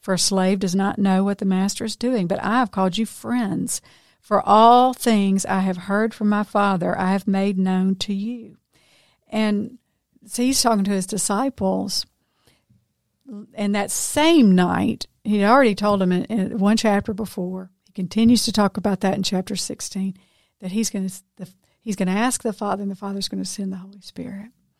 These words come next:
who will guide us into all truth. The, the Holy Spirit would remind the disciples of everything that Jesus had told them. And then you'll see in John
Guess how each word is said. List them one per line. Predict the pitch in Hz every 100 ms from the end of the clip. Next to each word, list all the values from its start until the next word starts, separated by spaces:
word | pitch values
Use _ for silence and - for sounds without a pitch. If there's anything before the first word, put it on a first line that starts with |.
| _ _ -
who | 202
will |
guide | 175 202 226 226
us | -
into | 190 -
all | - 214
truth. | 208 - 190 185 - _ _ -
The, | - 214 -
the | 185
Holy | 202 214
Spirit | - 214 -
would | 208 180
remind | 175 175 190 220 240 240
the | 233
disciples | 202 202 185 185 185 180
of | 240 -
everything | 247 262 262 269 247 247 220 202
that | 196
Jesus | 202 190 196
had | 190
told | 185 185 175
them. | 185 - _ _ _ _ _
And | 220 202
then | 196
you'll | 196 202
see | 190 220
in | 202 185
John | 185 180 185 -